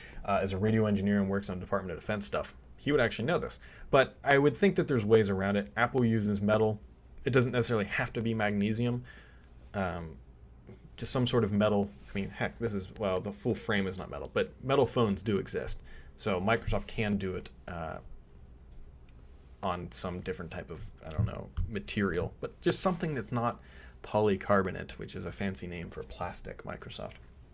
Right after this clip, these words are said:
So I wanna end the show here with kind of a big milestone for Microsoft.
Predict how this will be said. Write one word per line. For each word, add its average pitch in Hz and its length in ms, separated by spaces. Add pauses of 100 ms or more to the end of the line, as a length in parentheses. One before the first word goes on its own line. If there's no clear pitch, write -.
(1300)
So 165 320 (180)
I - 60
wanna 196 140
end 185 160
the 180 60
show 175 220
here 170 320 (180)
with 165 260
kind 160 160
of 143 80
a 139 40
big 127 240
milestone 139 640
for 127 140
Microsoft. 143 760